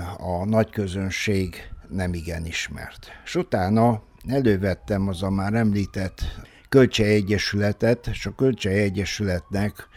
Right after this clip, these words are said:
a rendezvényei között kikerestem azokat, amelyek, ö, Arany János évfordulóval kapcsolatosak voltak. Aztán, ö, a Tóth Árpád irodalmi kört, amely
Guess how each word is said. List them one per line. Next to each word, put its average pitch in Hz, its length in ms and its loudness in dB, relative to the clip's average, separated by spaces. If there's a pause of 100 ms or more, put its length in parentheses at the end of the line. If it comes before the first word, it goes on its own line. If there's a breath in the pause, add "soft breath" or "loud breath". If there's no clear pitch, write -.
a 87 500 -2
rendezvényei 95 920 2
között 98 400 -4
kikerestem 92 800 -2
azokat, 92 500 -6
amelyek, 85 600 -8 (100)
ö, 87 120 -4 (400 loud breath)
Arany 107 360 6
János 95 760 -2 (100)
évfordulóval 92 1000 0
kapcsolatosak 131 1000 -4
voltak. 117 580 0 (300 soft breath)
Aztán, 117 520 2
ö, 107 360 4
a 107 80 4
Tóth 123 360 2
Árpád 92 420 -2
irodalmi 95 680 -2
kört, 92 480 -4 (280 loud breath)
amely 90 760 -4